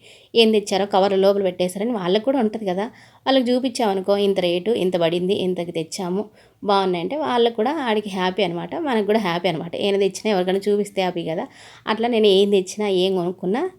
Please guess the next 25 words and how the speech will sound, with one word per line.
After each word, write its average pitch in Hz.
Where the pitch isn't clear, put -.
మా 202
అత్తయ్యకి 196
అయితే 196
ఖచ్చితంగా 190
చూపిస్తాను. 180
"అత్తయ్య, 180
ఇగో 180
ఇది 175
తెచ్చాను, 170
నా 180
కోసం 190
ఇది 170
తెచ్చాను, 165
నీకేమన్నా" 196
అంటే 180
వెళ్ళేటప్పుడు 240
ఎప్పుడన్నా 214
అడుగుతానమాట. 180
బయటికి 208
వెళ్ళేటప్పుడు, 170
"అత్తయ్య, 208
నీకేమైనా 190
కావాలని 185
నేను 185
వెళ్తున్నాను 180